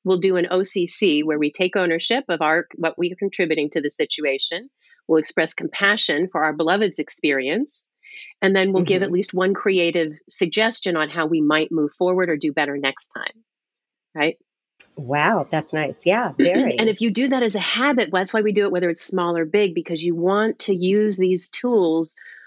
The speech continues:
Speaker 1: when you don't need them so desperately, so that when you
Speaker 2: Yes.
Speaker 1: do need them desperately, it's a habit, because your relationship happiness is determined by your relationship habits.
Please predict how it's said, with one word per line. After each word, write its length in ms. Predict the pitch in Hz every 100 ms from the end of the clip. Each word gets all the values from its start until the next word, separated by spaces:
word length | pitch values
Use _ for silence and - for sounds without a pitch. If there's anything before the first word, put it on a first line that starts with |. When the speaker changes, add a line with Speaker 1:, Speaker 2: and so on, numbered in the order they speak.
| _
Speaker 1:
when 220 | 143 160 175
you 100 | 180
don't 260 | 208 262
need 160 | 208 165
them 140 | 165
so 160 | 143 160
desperately, 840 | 151 131 - 147 - 123 120 214 254 _ - _ _
so 220 | - 185
that 160 | 185
when 140 | 185 202
you 100 | 208
Speaker 2:
Yes. 180 | 175 165
Speaker 1:
do 260 | 240 302
need 220 | 294 196
them 160 | 180 165
desperately, 640 | 156 151 - 165 151 147 -
it's 180 | 156
a 40 | 165
habit, 800 | - - 180 190 202 170 110 - -
because 500 | 180 180 165 156 - - - _
your 340 | 180 190 202
relationship 640 | 214 208 196 - 190 - -
happiness 580 | 170 165 208 220 226 -
is 180 | 185 160
determined 840 | 156 139 175 - - 233 214 165 147
by 160 | 156
your 180 | 156 170
relationship 640 | 165 147 147 - 151 - -
habits. 720 | 156 139 - - - -